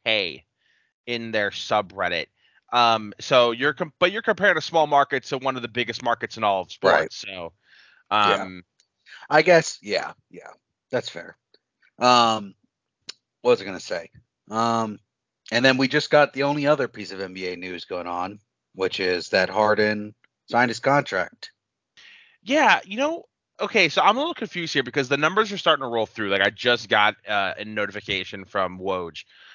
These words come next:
Speaker 1: I thought that I had read maybe, like, about a week ago that Harden was basically like, "Listen, you bring in who you need to bring in and you pay me whatever you wanna pay me. Like, I'll play for pennies on the dollar in terms of, like, i-,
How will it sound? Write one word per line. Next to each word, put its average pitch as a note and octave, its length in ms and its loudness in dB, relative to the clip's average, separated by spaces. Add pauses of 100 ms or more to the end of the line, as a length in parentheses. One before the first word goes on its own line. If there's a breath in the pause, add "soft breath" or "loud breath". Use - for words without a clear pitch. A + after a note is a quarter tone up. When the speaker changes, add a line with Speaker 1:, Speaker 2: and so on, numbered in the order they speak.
(440 loud breath)
Speaker 1:
I A#3 300 8
thought G3 320 0
that E3+ 100 0
I D#3+ 100 6
had D#3+ 260 -2
read B2 320 0
maybe, A#2 400 -8
like, A#2+ 260 -2
about G#2+ 240 -2
a G#2 40 0
week G2+ 300 -12
ago F#2+ 500 -6 (440)
that A#2+ 140 2
Harden D#3 440 4
was D3+ 160 -6
basically C#3 420 -6
like, A#2 160 -4
"Listen, G2+ 640 -8 (360)
you C#3+ 260 -4
bring F3 380 -4
in F3 160 -2
who C#3+ 160 -6
you C#3+ 160 -8
need C3+ 220 -4
to C3+ 40 -20
bring A#2+ 260 -4
in A#2+ 140 2
and G#2+ 100 -4
you A#2+ 140 -4
pay B2+ 260 -2
me B2 140 -4
whatever A2 260 2
you G#2+ 120 -6
wanna G#2 180 -6
pay G2 260 -6
me. F2+ 120 -12
Like, F2 160 -6
I'll B2+ 180 6
play A#2+ 320 -4
for G2 540 -6 (640)
pennies C#3+ 340 2
on C3 120 0
the A2+ 80 -2
dollar G2+ 600 0
in G#2+ 160 -16
terms A2 380 -10
of, G2+ 440 -10
like, A#2+ 220 -2
i-, D3 160 2